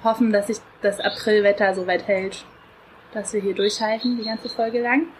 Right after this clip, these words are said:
Du hast mir auch gerade schon eine kurze Führung durch euer Haus gegeben, um die Hörerin so ein bisschen zu zeigen, wo wir hier gerade sind. Ähm, es ist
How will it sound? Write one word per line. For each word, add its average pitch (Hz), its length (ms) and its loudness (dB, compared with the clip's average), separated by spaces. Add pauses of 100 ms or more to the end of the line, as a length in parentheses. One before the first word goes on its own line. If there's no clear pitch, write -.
(280)
Du 240 60 2
hast 233 100 2
mir 254 140 4
auch 254 40 -10
gerade 247 200 -2
schon 247 120 -2
eine 208 160 0
kurze 311 460 0
Führung 330 360 2
durch 330 220 4
euer 285 300 2
Haus 330 200 2
gegeben, 262 480 -4 (760)
um 240 160 4
die 220 140 4
Hörerin 226 400 2
so 220 60 -2
ein 214 60 -2
bisschen 226 380 0
zu 220 180 -8
zeigen, 214 460 -2 (280)
wo 247 120 2
wir 240 80 4
hier 226 120 4
gerade 196 300 0
sind. 254 300 2 (140)
Ähm, 208 380 -4
es - 120 -14
ist - 300 -12